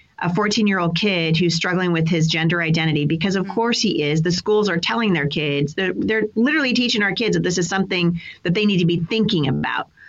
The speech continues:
Speaker 1: Like, Leslie, you might not be a girl. And if from the time you're four years old, I'm telling you that, by the time you're fourteen, you're gonna wonder,
Speaker 2: Yeah.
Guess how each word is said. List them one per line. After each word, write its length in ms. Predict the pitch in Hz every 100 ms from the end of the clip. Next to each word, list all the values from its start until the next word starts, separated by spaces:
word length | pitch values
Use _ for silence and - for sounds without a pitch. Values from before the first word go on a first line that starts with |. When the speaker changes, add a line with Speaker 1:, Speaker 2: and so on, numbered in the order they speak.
| - -
Speaker 1:
Like, 400 | 185 165 160 - - - -
Leslie, 380 | 214 285 269 220
you 120 | 247
might 200 | 247 196
not 180 | 196 175
be 140 | 175
a 60 | 156
girl. 320 | 143 120 -
And 120 | 220 240
if 180 | 240 -
from 180 | - 262
the 80 | 247
time 320 | 247 277 285
you're 160 | 262 254
four 260 | 254 240
years 280 | 240 226 214
old, 300 | 190 190 196
I'm 240 | - 208 208
telling 300 | 196 190 208
you 120 | 214
that, 280 | 214 233 226 - -
by 100 | 254
the 80 | 269
time 260 | 285 320
you're 100 | 302
fourteen, 520 | 277 311 294 294 339 269
you're 100 | 294
gonna 240 | 302 285
wonder, 440 | 226 277 466 - 190
Speaker 2:
Yeah. 140 | 160